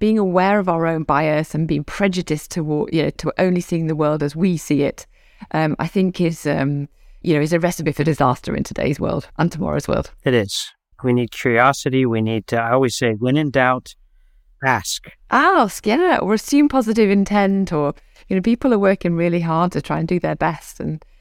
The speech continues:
Speaker 1: listen, and that's, I'm not talking about, you know, sometimes we've got to make tough decisions about perform-, you know, people who are just not performing.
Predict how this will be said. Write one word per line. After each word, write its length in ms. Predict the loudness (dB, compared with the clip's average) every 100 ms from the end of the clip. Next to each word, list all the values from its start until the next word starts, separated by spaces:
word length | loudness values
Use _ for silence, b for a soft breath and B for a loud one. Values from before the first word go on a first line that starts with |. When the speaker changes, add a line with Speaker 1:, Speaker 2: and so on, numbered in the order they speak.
| b
Speaker 1:
listen, 280 | -2 2 2
and 160 | 4 4
that's, 240 | 2 0
I'm 120 | 0 2
not 220 | 0 -2
talking 380 | -6 -4 -4 -4
about, 440 | -2 -2 -2 -6 -16 b -4
you 80 |
know, 40 | -2
sometimes 400 | -2 0 0 -2
we've 80 | -2
got 140 | -4
to 80 | -2
make 180 | -2 -2
tough 140 | -4
decisions 460 | -4 -4 -2 -2 0
about 220 | 0 0
perform-, 420 | -2 -2 -2 -2
you 100 | -4
know, 60 | -4 -2
people 220 | -2 0
who 120 | 0
are 40 | 0
just 200 | 0 -2
not 140 | -2
performing. 560 | -4 -4 -4 -4 -6